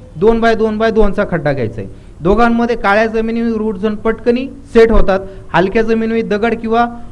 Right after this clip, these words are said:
अ, कठीणाई येते म्हणून तिथं खड्डा थोडासा मोठ्या साईजचा आकाराचा घ्यायचा आहे. खड्डा झाल्यानंतर त्यामध्ये जे आहे साधारणतः एक घमिलं शेणखत, ज्यांच्याकडे शेणखत जास्त असेल त्यांनी जास्त वापरायला काही हरकत नाही,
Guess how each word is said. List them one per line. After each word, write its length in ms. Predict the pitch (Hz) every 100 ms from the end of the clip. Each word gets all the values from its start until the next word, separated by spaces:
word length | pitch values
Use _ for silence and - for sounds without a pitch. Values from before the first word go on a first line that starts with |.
| -
अ, 840 | 151 175 175 175 170 165 165 160 151
कठीणाई 460 | 151 202 220 226 220
येते 220 | 220 220
म्हणून 220 | 202 208
तिथं 220 | 208 226 220
खड्डा 220 | 190 196
थोडासा 420 | 202 190 - 208 226 - - - -
मोठ्या 300 | 190 226 226
साईजचा 360 | 208 185 160 170
आकाराचा 400 | 160 160 151 151
घ्यायचा 260 | 123 113 113
आहे. 80 | - - -
खड्डा 240 | 185 185 233
झाल्यानंतर 440 | 226 226 226 233
त्यामध्ये 440 | 233 226 226 226 226
जे 140 | 226
आहे 420 | 220 214 220 226 -
साधारणतः 560 | 190 208 226 220 214 220 - -
एक 200 | 185 202
घमिलं 320 | 185 202 214 214
शेणखत, 400 | - 196 214 214 - - -
ज्यांच्याकडे 420 | 185 196 208 220
शेणखत 300 | 202 185 170 208
जास्त 260 | 190 202 202
असेल 260 | 202 202 190
त्यांनी 200 | 202 196
जास्त 260 | 202 -
वापरायला 360 | 190 180 202 190
काही 160 | 196
हरकत 280 | 175 170 180
नाही, 120 | 190